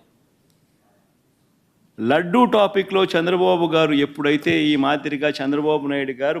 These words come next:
ప్రజలు చంద్రబాబు నాయుడు గారు చేసిన తప్పును ఎప్పుడైతే తప్పులు పట్టడం మొదలుపెట్టారో, ప్రజలకు ఎప్పుడైతే వాస్తవాలు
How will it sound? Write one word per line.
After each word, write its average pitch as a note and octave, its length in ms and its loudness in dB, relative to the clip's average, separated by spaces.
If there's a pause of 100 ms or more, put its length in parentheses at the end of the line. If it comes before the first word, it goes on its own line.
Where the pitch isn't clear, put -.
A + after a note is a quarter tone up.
(140)
ప్రజలు C3+ 460 -2
చంద్రబాబు D3+ 540 -2
నాయుడు D3+ 280 -4
గారు C#3 220 -4
చేసిన C3 300 -6 (120)
తప్పును G3 380 -4 (840)
ఎప్పుడైతే C#3 500 -2 (120)
తప్పులు E3 340 0
పట్టడం D#3 340 -2
మొదలుపెట్టారో, B2+ 680 -4 (1500)
ప్రజలకు D#3 420 2
ఎప్పుడైతే D3+ 460 0
వాస్తవాలు D#3+ 640 -2